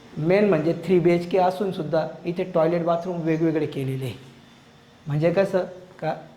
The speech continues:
गृहिणींना वेगळं टॉयलेट लागतं, बाथरूम लागतं, तर इथं दिलेलं आहे आपण करून.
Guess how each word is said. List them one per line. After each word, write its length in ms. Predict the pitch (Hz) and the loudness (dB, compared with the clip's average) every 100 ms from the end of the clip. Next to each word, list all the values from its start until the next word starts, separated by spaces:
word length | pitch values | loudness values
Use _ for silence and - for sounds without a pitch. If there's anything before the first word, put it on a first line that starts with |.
| - - - - - 151 | -20 -20 -20 -20 -14 0
गृहिणींना 520 | 160 175 175 170 165 | 4 4 4 2 2
वेगळं 340 | 160 160 165 - | 2 4 2 2
टॉयलेट 300 | 147 151 156 | 0 0 -4
लागतं, 320 | 143 - 170 - 185 | -8 -8 -10 -12 -4
बाथरूम 420 | 165 - 151 135 | -2 -2 -6 -8
लागतं, 300 | 120 - 131 - | -10 -14 -18 -14
तर 60 | 139 - - - - | -14 -14 -20 -20 -16
इथं 220 | 143 - | -10 -4
दिलेलं 380 | 147 143 127 113 | -2 -2 -4 -6
आहे 100 | 110 | -10
आपण 180 | 110 123 | -12 -16
करून. 200 | - 127 | -12 -12